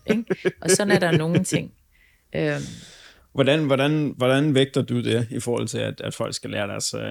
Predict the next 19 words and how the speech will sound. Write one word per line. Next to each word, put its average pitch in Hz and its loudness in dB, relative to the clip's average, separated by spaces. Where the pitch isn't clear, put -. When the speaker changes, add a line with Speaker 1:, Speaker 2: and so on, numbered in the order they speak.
Speaker 2:
skal 117 -8
nogle 110 -4
gange 104 -6
lære 104 -4
deres 104 -6
egen 110 -8
fejl? 101 -6
For - -8
jeg 101 -2
kan 120 0
huske, 117 -4
øh, 110 -4
jeg 101 -10
er 110 -4
blevet, 107 -2
jeg - -2
føler 110 -2
selv, - -8
blevet, 80 -4